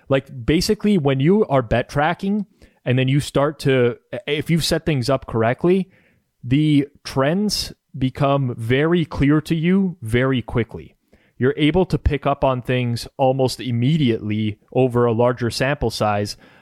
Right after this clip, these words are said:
Um, and honestly, I, I owe so much of what I have to just being a,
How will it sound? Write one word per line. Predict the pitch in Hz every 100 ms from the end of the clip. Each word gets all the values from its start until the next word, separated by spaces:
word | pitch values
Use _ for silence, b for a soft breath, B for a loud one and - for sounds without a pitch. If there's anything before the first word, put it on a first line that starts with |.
| b
Um, | 113 110 110 110 - -
and | 127 127 127
honestly, | 135 147 175 - 170 196 185 - _ _ _ _ _ _ _ _ - - 92 - -
I, | 123 139
I | 135 151
owe | 156 147 165
so | - 151
much | 147 143
of | 135 123
what | 131
I | 127
have | 107 117 135 135
to | 123
just | 120 120
being | 120 120 123
a, | 120 120